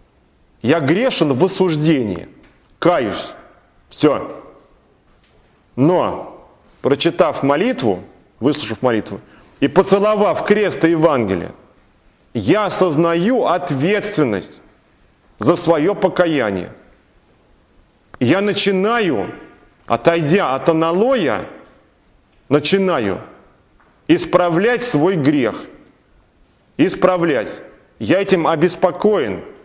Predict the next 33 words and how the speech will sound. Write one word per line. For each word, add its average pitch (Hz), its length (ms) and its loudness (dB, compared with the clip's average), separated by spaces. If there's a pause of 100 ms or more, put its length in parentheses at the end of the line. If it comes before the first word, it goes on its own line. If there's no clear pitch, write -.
(220)
я 120 260 2
переживаю, 170 920 0 (840)
я 139 260 0
этого 185 240 0
хочу 190 400 2
дос-, 185 320 -4
доб-, 139 360 0
добиться. 147 500 -2 (1600)
Потому 180 380 0
что 160 380 0 (460)
для 131 140 2
того, 196 200 4
чтобы 180 220 2
покаяться 190 720 2
в 156 80 4
этом 143 240 2
грехе, 151 440 0
нужно 147 300 2
сначала 185 440 2
его 165 160 0
пережить 190 580 -2
в - 20 -6
себе. 95 340 -4 (920)
Вот 117 140 0
это 151 160 4
время 185 320 0
подготовки 165 720 2
к - 120 -4
исповеди, 120 380 0
это 139 160 0
не 196 140 0
есть - 200 -2
просто 185 400 0